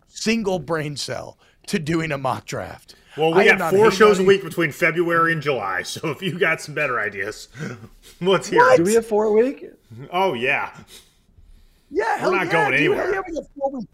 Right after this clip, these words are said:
Speaker 1: Bro, I, I've been doing radio for ten years. We can take every day. Do not be a little scaredy boy, okay? The college football news cycle will provide. It always does. That, that's an eternal
Speaker 3: Oh, it
Speaker 1: truth,
Speaker 3: does.
Speaker 1: okay?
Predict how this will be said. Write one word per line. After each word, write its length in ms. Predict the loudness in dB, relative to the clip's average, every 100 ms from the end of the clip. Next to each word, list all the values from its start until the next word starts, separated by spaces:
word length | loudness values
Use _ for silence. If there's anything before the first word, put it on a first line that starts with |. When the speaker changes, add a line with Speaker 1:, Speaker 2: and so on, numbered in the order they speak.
| -4
Speaker 1:
Bro, 320 | -2 -2 -6 _ _ _ _ -2
I, 240 | 2 2 -2 _
I've 100 | -10
been 100 | -4
doing 180 | -4 -2
radio 320 | -2 -2 -4
for 120 | -6 -10
ten 300 | -4 -2 -2
years. 500 | -2 -2 -2 -8 -16
We 200 | -2 -2
can 240 | -2 -8 -6
take 380 | 0 0 0 -4
every 320 | -4 -4 -8
day. 480 | -2 0 0 -2 -10 _ _ -10
Do 200 | -4 -2
not 280 | -2 -4 -6
be 200 | -6 -4
a 20 |
little 380 | -4 -4 -4 -4
scaredy 640 | -6 -8 -8 -6 -6 -8
boy, 300 | -8 -8 -10
okay? 460 | -12 -8 -6 -6 -10 _ -16
The 100 | -10
college 420 | -2 0 0 -6
football 400 | -10 -10 -6 -6
news 320 | -6 -8 -8
cycle 380 | -6 -8 -6 -10
will 200 | -8 -8
provide. 680 | -8 -10 -4 -4 -4 -8 -12
It 160 | -4 0
always 440 | 2 0 -4 -8
does. 520 | -8 -8 -8 _ _ _ _ _
That, 160 | -6 -4
that's 180 | -6 -6
an 100 | -10
eternal 460 | -12 -10 -10 -10
Speaker 3:
Oh, 40 | -12
it 40 |
Speaker 1:
truth, 340 | -10 -4 -4
Speaker 3:
does. 160 | -4 -6
Speaker 1:
okay? 220 | -4 -6